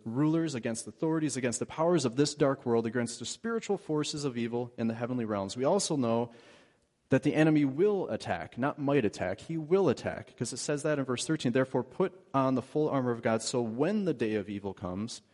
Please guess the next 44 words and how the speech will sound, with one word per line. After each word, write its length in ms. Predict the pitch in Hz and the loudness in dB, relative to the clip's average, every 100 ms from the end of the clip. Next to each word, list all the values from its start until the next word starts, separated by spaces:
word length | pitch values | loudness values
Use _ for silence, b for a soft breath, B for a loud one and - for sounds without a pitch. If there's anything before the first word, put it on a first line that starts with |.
| b b b | b b b
you 140 | - 113 | -2 0
may 140 | 113 | 2
be 160 | 110 107 | 0 0
able 220 | 101 98 | 0 0
to 60 | 104 | -6
stand 300 | - 95 98 | -4 -2 -2
your 80 | |
ground, 380 | 95 95 92 92 B B B - | -4 -4 -4 -8 B B B -4
and 160 | 98 | 0
after 260 | 101 107 131 | 0 0 -2
you 120 | 117 | -2
have 160 | 117 110 | -2 0
done 160 | 101 | 0
everything, 540 | 92 92 90 90 92 104 - | 0 0 -4 -4 -8 -10 -14
to 100 | 98 | -12
stand." 500 | - 104 90 - - b b b | -10 -8 -8 -12 -18 b b b
We 80 | 127 | 0
also 240 | 160 - | 0 0
see 160 | - 160 | -2 0
in 80 | 123 | 0
First 340 | - 147 - | 0 -2 -2
Peter 380 | - 185 104 101 98 - | -2 0 0 0 -8 -2
five, 320 | 131 110 98 - - _ _ | 2 2 -2 -10 -20 _ _
eight 180 | 123 123 | 2 2
through 160 | - 113 | 2 4
nine, 260 | 127 120 | 4 4
a 40 | 110 | 2
little 260 | 117 160 | 2 0
bit 140 | 143 131 | 4 2
of 100 | 107 | 2
the, 100 | 107 - | -2 -2
the 80 | - | -6
character 640 | - 165 151 - 98 98 - | -2 -4 -2 -2 -4 -4 -6
of 140 | 98 | -4
the 100 | 101 | -2
enemy. 300 | 95 92 95 | -2 0 -2
It 120 | 123 b b b b b b _ _ _ _ | -4 b b b b b b _ _ _ _
says, 240 | - 120 113 | -8 -6 -4
"Be 180 | 147 | 2
alert 560 | 180 143 160 123 - - | 4 4 4 2 -2 -6
and 140 | - 113 | 0 0
of 80 | 104 | 2
sober 340 | - 139 170 | 0 2 4
mind. 500 | 127 98 92 110 | 4 4 0 -2